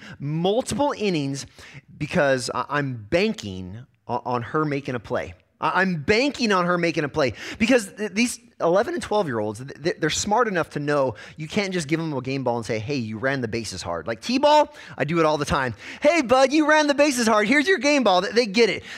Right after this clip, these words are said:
But if you give it to a twelve-year-old, say, "Hey, you ran the bases hard," they're like, "Oh." Participation trophy, right? And so we were banking on this kid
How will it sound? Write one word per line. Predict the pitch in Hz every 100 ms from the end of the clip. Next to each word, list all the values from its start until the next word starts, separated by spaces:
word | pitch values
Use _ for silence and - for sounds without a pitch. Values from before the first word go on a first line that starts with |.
| -
But | 196
if | 202
you | 285
give | 302 277
it | 269
to | 220
a | 180
twelve-year-old, | 190 196 190 196
say, | - 185
"Hey, |
you | 180 175
ran | 180 190
the |
bases | 165 160 147
hard," | 135
they're | 123
like, | 113 98 - -
"Oh." | 87 80 - _ _ _ _ _ _ _ _ _ _
Participation | 147 156 156 - 143 120 95
trophy, | 101 92
right? | 98 131 185 - - -
And | 190 190
so | 240
we | 196 254
were | 302 247
banking | 170 135 - 240 269 - 269 254 -
on | 175 170 165 156
this | 139 131 165 214 -
kid | - - 151 131 131